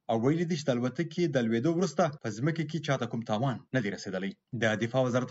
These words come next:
بیان فرانس پرنس خبري اژانس ته دغه پیښه تایید کړه، خو دا یې ونه ویل چې د عملیې څومره کسان پکښې مړه شوي دي. په دغه ډول الوتکې کې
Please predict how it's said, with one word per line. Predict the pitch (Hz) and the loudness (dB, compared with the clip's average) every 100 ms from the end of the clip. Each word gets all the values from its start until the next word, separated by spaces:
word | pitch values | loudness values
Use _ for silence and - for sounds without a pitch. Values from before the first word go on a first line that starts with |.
| 120 | 2
بیان | 131 123 | 2 2
فرانس | 120 117 | 0 0
پرنس | - 135 - | 0 -2 -2
خبري | 117 117 | 0 2
اژانس | 120 139 143 | 2 0 0
ته | 147 131 - 117 | 0 0 -2 0
دغه | 110 113 | 0 0
پیښه | 143 139 110 | 0 0 0
تایید | 131 160 | 0 2
کړه، | 180 147 - | 2 0 -2
خو | 110 | 2
دا | 135 | 4
یې | 131 | 4
ونه | 117 147 | 2 2
ویل | 190 175 - | 2 2 -2
چې | - | -2
د | 107 | 0
عملیې | 104 127 147 | 2 0 0
څومره | 147 147 104 | 0 -2 -2
کسان | 101 139 - | -2 -2 -4
پکښې | - 98 | -6 -8
مړه | 90 - | -6 -2
شوي | 101 92 | -2 -2
دي. | - _ _ | -6 _ _
په | - 113 | -4 0
دغه | 123 120 | 2 4
ډول | 139 139 | 4 2
الوتکې | 117 117 160 165 | 0 -2 -2 -2
کې | 151 | 0